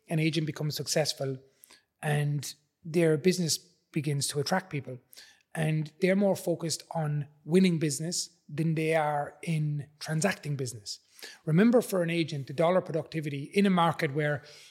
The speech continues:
eighty, ninety percent of stuff, ninety percent, ninety plus percent of stuff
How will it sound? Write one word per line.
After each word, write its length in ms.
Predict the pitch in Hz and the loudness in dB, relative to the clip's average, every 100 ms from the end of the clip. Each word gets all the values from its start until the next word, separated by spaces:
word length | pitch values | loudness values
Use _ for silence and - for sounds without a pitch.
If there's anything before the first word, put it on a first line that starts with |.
| _ _ _ | _ _ _
eighty, 240 | - 214 233 | 2 4 6
ninety 280 | 185 175 147 | 4 2 0
percent 260 | 135 160 | -2 -2
of 60 | 135 | -4
stuff, 240 | - 139 | -4 -4
ninety 340 | 156 196 254 165 | 0 2 2 0
percent, 280 | 147 - - | -4 -6 -6
ninety 300 | 196 247 196 | -2 0 -2
plus 360 | - 175 147 - | -6 -6 -4 -6
percent 400 | - 147 151 135 | -6 -6 -4 -6
of 100 | 123 | -8
stuff 280 | - 139 | -6 -6